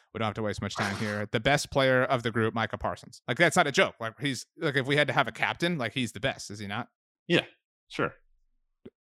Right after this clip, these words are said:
Speaker 1: You said it. That's all I, I would, I know that you didn't want to, but you said
Speaker 2: What do
Speaker 1: it.
Speaker 2: you
Speaker 1: I
Speaker 2: mean? I
Speaker 1: mean,
Speaker 2: mean, who else
Speaker 1: everybody
Speaker 2: would it
Speaker 1: heard
Speaker 2: be?
Speaker 1: you.
Speaker 2: Who else? I mean, you,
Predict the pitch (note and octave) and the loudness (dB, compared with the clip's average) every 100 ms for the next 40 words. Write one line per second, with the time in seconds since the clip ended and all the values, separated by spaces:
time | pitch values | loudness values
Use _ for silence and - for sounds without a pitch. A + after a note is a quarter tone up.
0 | _ _ _ _ - A2+ A2+ G#2 F#2 A#2 | _ _ _ _ -10 -8 -4 -6 -4 -2
1 | B2 D#3+ D#3 C#3+ - C3 C3+ B2+ C3+ D3 | 4 6 6 4 0 0 0 2 4 4
2 | D3 C3+ C3 B2 B2 C#3 G#2+ G#2 - F3+ | 4 4 4 4 0 -2 -2 -4 -2 -2
3 | G3+ G#3 D#3 D#3+ E3 D#3+ E3+ - D#3 E3+ | 0 2 4 6 6 6 4 2 0 2
4 | G2+ - A2+ A#2+ - C#3 C#3+ C#3 - D3 | 0 0 0 0 2 2 4 2 0 -2